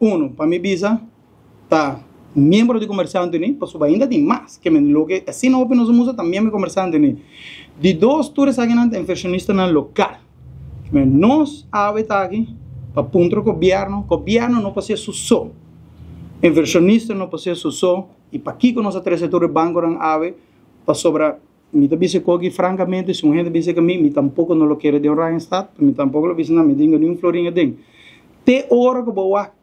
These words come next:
quanto projeto tem. Então, nós três bancos não a ver, para não pôr com nota um projeto tem, não dois, e não tem roupa gente querendo, e nos tour junto para fazer algo junto. Aqui com nós três, ministra a ver,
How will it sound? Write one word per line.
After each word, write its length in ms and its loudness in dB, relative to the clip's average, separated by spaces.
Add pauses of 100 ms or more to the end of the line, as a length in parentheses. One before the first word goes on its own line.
(180)
quanto 720 0 (160)
projeto 440 0
tem. 240 -2 (160)
Então, 160 2
nós 180 0
três 300 0
bancos 340 0
não 200 -2
a 180 0
ver, 180 -4 (460)
para 100 2
não 200 2
pôr 380 0
com 100 -2
nota 340 0
um 140 4
projeto 420 0
tem, 240 -2
não 220 2
dois, 320 -2
e 80 2
não 120 2
tem 140 0
roupa 240 0
gente 300 -4
querendo, 600 0
e 80 0
nos 220 2
tour 320 2 (140)
junto 400 2
para 200 -6
fazer 160 -12
algo 440 -2 (560)
junto. 560 2 (920)
Aqui 240 2
com 120 0
nós 140 0 (100)
três, 280 0
ministra 800 0
a 140 0
ver, 180 -4